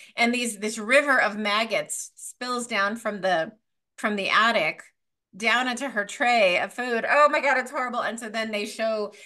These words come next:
these maggots falling on all of the girls on that floor. And it turns out that it's a shipment of food, which to me, I was like, "Okay, why would you store food in the attic?" I don't think it was food. I think it was a body. But yes, there's the,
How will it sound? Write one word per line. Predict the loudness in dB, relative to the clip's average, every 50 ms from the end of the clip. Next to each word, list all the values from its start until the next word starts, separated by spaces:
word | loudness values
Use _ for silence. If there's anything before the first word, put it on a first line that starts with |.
| -16 -10
these | -6 -4 -4 -2
maggots | 0 0 2 2 2 0 -2 -6 -6 -8
falling | -4 -2 0 0 0 -2 -4 -6 -6 -4
on | -2 0
all | 0 2 0
of | 0 -2 -4
the | -8 -8
girls | -4 0 2 2 4 4 2 0 -2
on | -6 -6 -6
that | -6 -6 -6
floor. | -8 -10 -8 -4 0 2 2 2 2 0 -2 -8 _ _ _ _ _ _ _ _ _ _ _
And | 0 2 2 2 0 -2
it | -4 -4 -4 -4
turns | -2 0 0 0 2 2
out | 2 2 2 2 0 -2
that | -2 -2 -2 -4 -6
it's | -8 -10 -10
a | -10
shipment | -6 -4 -4 -4 -4 -4 -4 -6
of | -6 -8 -8
food, | -6 -4 -2 -2 -2 -2 -4 -4
which | -4 -6 -6 -6 -10 -16 -18 -12
to | -8 -4
me, | -4 -2 0 0
I | 0 0
was | -2 -2 -4
like, | -6 -6 -6
"Okay, | -8 -8 -6 -4
why | -2 0 0 -2
would | -2 -6
you | -8 -10
store | -10 -6 -6 -6 -6
food | -6 -8 -10 -10 -10
in | -10 -10
the | -10 -10 -6
attic?" | -4 -4 -2 -2 -2 -4 -6 -12 _ _ _ _ -2
I | 0 0
don't | -2 -4
think | -8 -8 -8
it | -8 -8
was | -8 -12 -14
food. | -10 -6 -4 -4 -2 -4
I | -4
think | -6 -10 -12
it | -12 -12
was | -12 -12
a | -8
body. | -4 -2 0 0 -2 -4 -8 -12 _ _ _ _ _ _ _ _ _ _ _
But | 0 4 4 4 4 4
yes, | 2 2 2 2 -2 -6 -8 -6
there's | -4 -4 -4 -4 -6 -10 -14 -12
the, | -10 -10